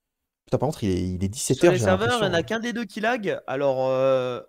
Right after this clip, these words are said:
Speaker 2: grosso modo, d'habitude, on essaye de chercher un serveur, euh, à mi-chemin entre les deux joueurs. Comme ça, c'est un serveur le plus équilibré. Mais là, vu qu'ils n'ont pas réussi à s'accorder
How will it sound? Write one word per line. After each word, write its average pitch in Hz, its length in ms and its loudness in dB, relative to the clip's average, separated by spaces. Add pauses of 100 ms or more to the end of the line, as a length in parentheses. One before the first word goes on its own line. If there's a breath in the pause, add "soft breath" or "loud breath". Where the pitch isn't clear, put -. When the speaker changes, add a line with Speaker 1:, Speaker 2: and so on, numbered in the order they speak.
(440)
Speaker 2:
grosso 160 300 -8
modo, 185 260 0
d'habitude, 175 400 -2
on 185 40 -4
essaye 160 180 -8
de 151 60 -8
chercher 151 320 -10
un 156 100 -6
serveur, 147 560 0
euh, 117 240 -6 (680)
à 135 100 -4
mi-chemin 180 360 -6
entre 170 180 -4
les 147 80 0
deux 147 120 -6
joueurs. 156 340 0
Comme 139 100 -14
ça, 156 120 -6
c'est 139 120 -10
un 127 40 -8
serveur 135 340 -4
le 127 120 -6
plus 139 240 -14
équilibré. 139 520 -6 (1000 soft breath)
Mais 143 80 0
là, 196 160 2
vu 190 140 -4
qu'ils 202 140 -6
n'ont 175 120 0
pas 220 200 0
réussi 220 240 -2
à 190 100 0
s'accorder 180 640 0